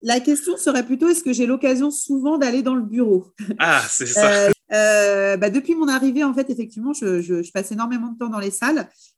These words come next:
Speaker 1: euh, avec grand plaisir, puisque pour, euh, bien connaître et bien diriger sa ligue, il faut que je connaisse bien les clubs. Je suis arrivée qu'il y a un an,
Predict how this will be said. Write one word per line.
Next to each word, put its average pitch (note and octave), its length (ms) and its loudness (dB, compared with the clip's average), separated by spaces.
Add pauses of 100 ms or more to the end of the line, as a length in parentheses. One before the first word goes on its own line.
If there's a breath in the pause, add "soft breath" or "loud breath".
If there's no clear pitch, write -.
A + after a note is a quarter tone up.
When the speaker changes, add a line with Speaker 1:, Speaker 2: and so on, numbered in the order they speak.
(100)
Speaker 1:
euh, F#3 140 0
avec F3+ 220 -2
grand G3 200 -8
plaisir, A3+ 380 -6
puisque G#3 300 -10
pour, G3+ 360 -12
euh, E3 300 -2
bien E3+ 240 -6
connaître A3 380 -8
et F#3+ 40 -6
bien F#3+ 160 -8
diriger G3 380 -4
sa F#3 140 -6
ligue, F#3+ 180 -8
il F3+ 80 -16
faut F3 80 -20
que - 80 -20
je - 60 -20
connaisse E3+ 280 -14
bien G3 140 -6
les F#3+ 140 -6
clubs. G#3+ 200 -6
Je - 60 -10
suis - 140 -10
arrivée F3 260 -4
qu'il F3 120 -10
y - 20 -4
a E3+ 80 -6
un E3+ 100 -8
an, A3 180 -10